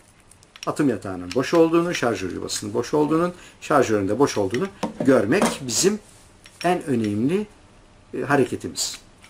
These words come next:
Şimdi Glock on dokuzla Glock on yedi arasındaki temel farklardan bir tanesi boyu, boyutları. Bir tane Glock on dokuz var elimde, Gen üç. Şöyle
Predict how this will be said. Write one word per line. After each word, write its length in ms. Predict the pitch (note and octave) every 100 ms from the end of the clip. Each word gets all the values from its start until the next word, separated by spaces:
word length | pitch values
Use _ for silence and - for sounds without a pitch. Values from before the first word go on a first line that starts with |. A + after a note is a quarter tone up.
| - - - -
Şimdi 360 | - C4 C3 - - - - - -
Glock 280 | A#3 C4 B3
on 100 | A3
dokuzla 320 | E3+ B2+ C3
Glock 320 | F3 A#3+ A#3
on 60 | A3
yedi 200 | D3 C#3
arasındaki 600 | E3+ - G#2+ F#2+ F#2 - - - - -
temel 360 | A3 G#3 D3
farklardan 560 | - F#3 - G#2+ G2 F2+ - - - - -
bir 120 | B3+
tanesi 540 | D3+ A2+ G2+ - A#3 A#3 - - - - - - -
boyu, 300 | F3+ F3 G#2 -
boyutları. 460 | C#3+ C#3 B2 G2+ F#2 - - - - - - - - - -
Bir 80 | G#3+
tane 220 | F3+ C#3
Glock 380 | C#3 D3 - - -
on 180 | F3 E3+
dokuz 300 | A2+ G#2 F2+
var 260 | F2+ - -
elimde, 500 | B2 A#2 G#2+ F3 G#3+ D#3+
Gen 240 | A#2+ A2 -
üç. 400 | G2 - - - - - - - - - _ - - _ _ _ _ _ -
Şöyle 300 | - C#3 F#2